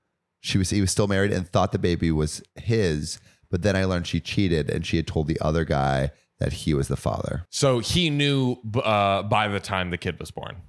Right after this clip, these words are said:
Speaker 2: the kid that was not his.
Speaker 1: I think so, yeah.
Speaker 2: Yeah.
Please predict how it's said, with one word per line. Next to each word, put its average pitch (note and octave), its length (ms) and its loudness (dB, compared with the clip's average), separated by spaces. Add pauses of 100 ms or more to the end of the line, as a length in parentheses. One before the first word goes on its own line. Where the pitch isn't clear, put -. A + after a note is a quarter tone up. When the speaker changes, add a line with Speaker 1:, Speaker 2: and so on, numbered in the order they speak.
(580)
Speaker 2:
the G#2 60 -2
kid G2 160 0
that F2 100 2
was D2 100 -4
not D2+ 220 -8
his. - 260 -12 (800)
Speaker 1:
I D#2 60 2
think C#2 220 0
so, B1+ 180 2
yeah. A#1 340 0
Speaker 2:
Yeah. F2 360 -2